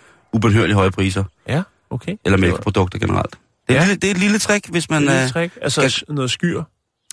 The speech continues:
Speaker 2: Vilde med skyr i
Speaker 1: <clears throat>
Speaker 2: Thailand.
Speaker 1: Hvis de kan få det, så tror jeg, <clears throat> undskyld.
Speaker 2: Det er okay.
Speaker 1: <clears throat> Så tror jeg, at, øh,
Speaker 2: Ja.
Speaker 1: tror, de vil have det.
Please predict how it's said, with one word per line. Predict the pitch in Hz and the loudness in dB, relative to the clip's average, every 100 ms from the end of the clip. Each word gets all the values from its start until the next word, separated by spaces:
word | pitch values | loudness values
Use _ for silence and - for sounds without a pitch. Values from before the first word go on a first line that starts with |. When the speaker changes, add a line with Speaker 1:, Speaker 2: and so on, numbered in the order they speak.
| - | -8
Speaker 2:
Vilde | 131 127 151 | 0 2 4
med | 151 127 | 2 0
skyr | - 117 | 2 2
i | 98 | 2
Speaker 1:
<clears throat> | |
Speaker 2:
Thailand. | 104 104 104 - _ _ _ - - _ _ | 2 -2 -4 -6 _ _ _ -20 -20 _ _
Speaker 1:
Hvis | 107 101 | -2 -2
de | 98 | 0
kan | 98 | 2
få | 151 151 | 2 2
det, | 151 | -2
så | |
tror | - 127 73 | 0 0 2
jeg, | - _ - | -4 _ -4
<clears throat> | - 156 | -2 0
undskyld. | 135 - 131 - _ _ _ 120 | 0 0 -4 -4 _ _ _ -8
Speaker 2:
Det | |
er | 113 | -6
okay. | 113 117 - - | -4 -2 0 2
Speaker 1:
<clears throat> | 156 104 | 2 0
Så | 120 | -4
tror | - 120 | 0 2
jeg, | 107 | 2
at, | 101 - | 0 0
øh, | 95 87 _ _ | -4 -4 _ _
Speaker 2:
Ja. | - 117 113 | -6 -6 0
Speaker 1:
tror, | 110 | 0
de | |
vil | 95 | 2
have | 95 | 0
det. | 90 | 0